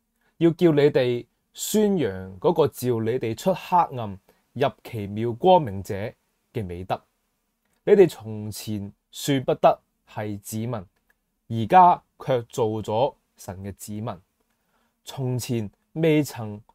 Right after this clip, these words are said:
蒙咗憐恤，而家卻蒙咗憐恤。喺出埃及記十九章五節到六節呢一度係咁樣講嘅。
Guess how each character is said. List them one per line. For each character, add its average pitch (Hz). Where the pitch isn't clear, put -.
蒙 107
咗 120
憐 95
恤， 151
而 95
家 135
卻 117
蒙 90
咗 95
憐 85
恤。 113
喺 208
出 220
埃 208
及 156
記 127
十 -
九 123
章 175
五 110
節 123
到 117
六 120
節 110
呢 147
一 156
度 92
係 101
咁 98
樣 107
講 95
嘅。 92